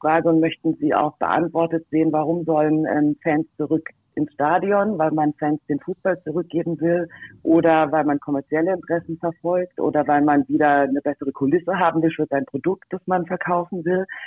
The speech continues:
Also das sind sicherlich Leitfragen, äh, die auch lokal ausgehandelt und geklärt werden müssen.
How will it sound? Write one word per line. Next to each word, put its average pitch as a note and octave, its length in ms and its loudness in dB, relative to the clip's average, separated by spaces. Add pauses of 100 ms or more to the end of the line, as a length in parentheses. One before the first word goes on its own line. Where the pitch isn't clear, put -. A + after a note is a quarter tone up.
(140)
Also D3+ 220 -2
das D#3+ 160 0
sind D#3+ 180 2
sicherlich D#3 380 0
Leitfragen, D#3 840 2 (320)
äh, D#3+ 160 0
die D#3 180 2
auch D#3 180 0
lokal D3+ 460 2
ausgehandelt D3+ 720 0
und C#3 240 0 (120)
geklärt E3+ 400 -2
werden F3 220 2
müssen. E3+ 380 -2